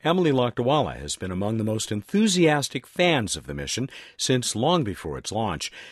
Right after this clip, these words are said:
Soon she will join hundreds of media pros and scientists at the Johns Hopkins Applied Physics Lab, ground zero for the New Horizons team,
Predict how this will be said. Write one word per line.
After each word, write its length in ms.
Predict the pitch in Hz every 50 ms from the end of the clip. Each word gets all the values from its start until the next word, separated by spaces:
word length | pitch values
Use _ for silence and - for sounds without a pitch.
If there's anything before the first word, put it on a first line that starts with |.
| - - _
Soon 420 | _ - - - 180 202 233 262 254
she 200 | - - 226 208
will 160 | 185 180 165
join 300 | - 151 151 147 143 147
hundreds 580 | 135 - - 180 202 214 208 226 240 220 160 147
of 180 | 135 117 107
media 380 | 113 120 147 190 208 202 190 175
pros 480 | - - 170 170 170 180 185 180 147
and 180 | 135 101 87 82
scientists 600 | - - - 139 139 143 143 135 - 151 147 - - - - - - - _ _
at 140 | 90 82 -
the 80 | 92
Johns 420 | 78 - 123 127 151 185 202 - -
Hopkins 500 | 165 156 151 - - 151 147 147 - - -
Applied 560 | - 104 - - - 135 147 151 160 165 156 -
Physics 460 | - - 139 123 135 123 - - -
Lab, 400 | 117 117 107 85 65 - 57 - - - - _ _ _
ground 360 | - 113 120 135 156 160 156
zero 380 | 123 139 170 170 131 80 62 57
for 160 | - - 73 64
the 100 | - 73
New 140 | 82 87 85
Horizons 580 | 95 95 92 90 90 90 - 80 76 - -
team, 400 | - - 165 165 156 127 107 107